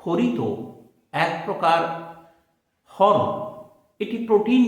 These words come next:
জাতীয় জৈব যৌগ। এই হরমোনটি অ্যান্টি ডায়াবেটিক হরমোন, অ্যান্টি কিটোজেনিক হরমোন প্রভৃতি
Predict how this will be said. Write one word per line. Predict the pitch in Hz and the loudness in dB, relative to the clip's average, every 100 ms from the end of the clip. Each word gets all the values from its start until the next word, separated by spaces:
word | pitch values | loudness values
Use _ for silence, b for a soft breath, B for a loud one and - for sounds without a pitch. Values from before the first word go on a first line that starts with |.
| - | 4
জাতীয় | - - - - - _ _ _ _ _ _ _ _ _ - | 0 -4 -12 -18 -20 _ _ _ _ _ _ _ _ _ -8
জৈব | 127 175 156 131 123 | 0 2 4 2 0
যৌগ। | 113 117 - - - _ _ _ _ _ _ _ - 240 | -4 -6 -12 -18 -20 _ _ _ _ _ _ _ 2 4
এই | 262 - | 4 2
হরমোনটি | 156 151 151 208 - - - - - _ _ _ _ _ _ _ _ _ _ _ _ _ _ _ | 0 0 2 0 -2 -6 -12 -16 -20 _ _ _ _ _ _ _ _ _ _ _ _ _ _ _
অ্যান্টি | 180 226 226 226 123 | 0 2 2 -2 0
ডায়াবেটিক | 127 135 202 202 214 - | 0 2 2 0 -4 -6
হরমোন, | 196 185 185 185 - - _ _ _ _ _ _ | -6 -6 -8 -12 -16 -20 _ _ _ _ _ _
অ্যান্টি | 147 185 - 202 202 | 0 0 0 -2 -4
কিটোজেনিক | 139 120 170 190 214 214 202 | -6 -4 0 4 4 4 0
হরমোন | 190 180 175 175 - - - _ | -2 -2 -6 -8 -12 -18 -20 _
প্রভৃতি | 226 220 214 208 | 2 2 2 0